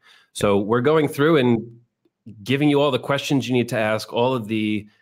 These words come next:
topics you need to consider, and hopefully by the end of this, you will feel more confident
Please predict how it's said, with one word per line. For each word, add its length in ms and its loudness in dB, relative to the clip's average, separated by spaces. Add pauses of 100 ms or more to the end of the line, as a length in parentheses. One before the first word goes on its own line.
(140)
topics 420 -2
you 80 2
need 120 2
to 80 -4
consider, 680 -2 (120)
and 640 0 (680)
hopefully 340 0
by 140 0
the 120 0
end 120 2
of 80 2
this, 240 0
you 200 0
will 160 2
feel 260 0
more 220 2
confident 680 -4